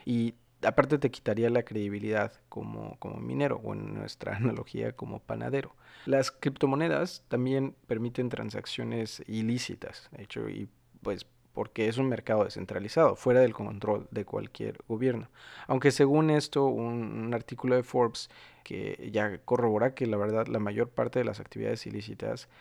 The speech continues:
se hacen más bien con efectivo, aunque, aunque hay una pequeña porción de actividades criminales que se hacen con criptomoneda, pues es una fracción bastante chica y a la baja. En el caso de Bitcoin o cualquier otra criptomoneda,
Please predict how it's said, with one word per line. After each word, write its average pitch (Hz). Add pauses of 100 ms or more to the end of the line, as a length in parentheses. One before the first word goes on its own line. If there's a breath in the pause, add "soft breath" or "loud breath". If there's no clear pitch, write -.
(120 soft breath)
se -
hacen 131
más 123
bien 107
con 104
efectivo, 107
aunque, 98
aunque 107
hay 113
una 117
pequeña 120
porción 110
de 107
actividades 110
criminales 113
que -
se 110
hacen 123
con -
criptomoneda, 135 (300 loud breath)
pues 139
es 135
una 131
fracción 110
bastante 104
chica 110
y 101
a 92
la 95
baja. 87 (340)
En 143
el 139
caso 160
de 170
Bitcoin 123
o 107
cualquier 110
otra 127
criptomoneda, 107